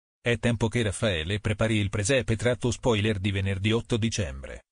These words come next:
Arriva il giorno della manifestazione di Giulia e Don Raimundo contro la camorra e tutto si svolge in un clima piuttosto teso.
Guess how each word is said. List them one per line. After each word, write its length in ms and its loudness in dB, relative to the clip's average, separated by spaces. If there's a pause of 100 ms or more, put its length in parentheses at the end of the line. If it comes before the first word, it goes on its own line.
Arriva 420 2
il 120 0
giorno 300 0
della 240 2
manifestazione 840 0
di 120 0
Giulia 360 2
e 100 2
Don 200 4
Raimundo 540 2
contro 340 0
la 80 0
camorra 400 0
e 100 4
tutto 300 0
si 140 2
svolge 340 2
in 140 4
un 80 2
clima 320 0
piuttosto 480 0
teso. 460 -4